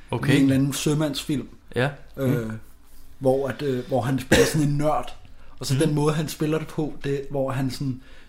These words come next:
Speaker 2: "Jeg sk-, skal være havbiolog."
Speaker 1: <laughs>
Speaker 2: Og sådan meget. Og siger,
Speaker 1: Okay.
Speaker 2: "Okay, hvor er det sjovt," men der er bare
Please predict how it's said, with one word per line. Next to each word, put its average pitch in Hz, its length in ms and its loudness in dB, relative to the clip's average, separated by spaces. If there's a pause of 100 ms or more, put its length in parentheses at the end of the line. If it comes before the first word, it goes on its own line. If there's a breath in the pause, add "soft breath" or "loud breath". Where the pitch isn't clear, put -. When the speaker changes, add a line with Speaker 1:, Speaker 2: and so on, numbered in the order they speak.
Speaker 2:
"Jeg 120 200 4
sk-, - 440 -4
skal 123 460 0
være 113 360 -2 (160)
havbiolog." 139 960 0 (320)
Speaker 1:
<laughs> 175 320 4
Speaker 2:
Og 160 100 2
sådan 156 200 6
meget. 143 280 6 (400 loud breath)
Og 147 120 0
siger, 160 160 2 (100)
Speaker 1:
Okay. 135 240 0
Speaker 2:
"Okay, 156 140 4
hvor 160 140 0
er 156 40 2
det 170 80 2
sjovt," 185 420 6
men 156 180 -2
der 160 80 4
er 139 60 2
bare 147 140 2